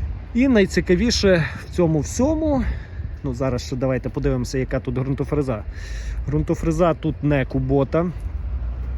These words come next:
ґрунтофреза тут Ніпло або Кобаші, не бачу я, але вона є на швидкозйомі на трьохтоці, зручно знімати, і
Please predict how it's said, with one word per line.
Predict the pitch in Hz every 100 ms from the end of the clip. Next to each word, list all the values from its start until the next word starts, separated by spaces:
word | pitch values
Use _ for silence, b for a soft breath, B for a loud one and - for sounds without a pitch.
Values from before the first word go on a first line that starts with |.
| - 135
ґрунтофреза | 135 147 143 147 147 147 156
тут | - 135 160
Ніпло | 165 - 135 139
або | 127 143
Кобаші, | 151 139 127 120 - 185 208 - - B B B B -
не | 151
бачу | 143 131 143 135 151
я, | 151 170 196 - - - - - - B B B
але | 147 151 156 131
вона | 127 147 147
є | 127 120 127
на | 123 123
швидкозйомі | - 135 - 143 120 123 120 131
на | 180 180
трьохтоці, | 190 165 - 220 220 - 240 202 - - -
зручно | 139 139 120 135
знімати, | 135 165 151 196 - 208 -
і | 156